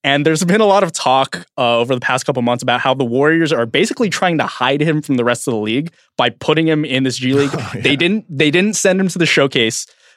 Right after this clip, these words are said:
Speaker 1: uh, to the G League showcase. So none of the other teams really got to see what he did.
Speaker 2: Hmm.
Speaker 1: He's this six ten, really skilled guy. He can bring the ball up the floor. He has a lot of, like, <laughs> DeMarcus Cousins-y, like,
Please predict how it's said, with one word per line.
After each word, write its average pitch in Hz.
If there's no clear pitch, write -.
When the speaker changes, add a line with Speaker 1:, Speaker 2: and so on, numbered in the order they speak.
Speaker 1:
uh, 120
to 147
the 131
G 143
League 131
showcase. 117
So 131
none 143
of 214
the 196
other 180
teams 160
really 151
got 143
to 135
see 151
what 143
he 117
did. 110
Speaker 2:
Hmm. 92
Speaker 1:
He's 151
this 151
six -
ten, 151
really 233
skilled 165
guy. 123
He 131
can 139
bring 156
the 185
ball 147
up 139
the 143
floor. 123
He 131
has 135
a 131
lot 143
of, 160
like, 156
<laughs> -
DeMarcus 151
Cousins-y, 143
like, 120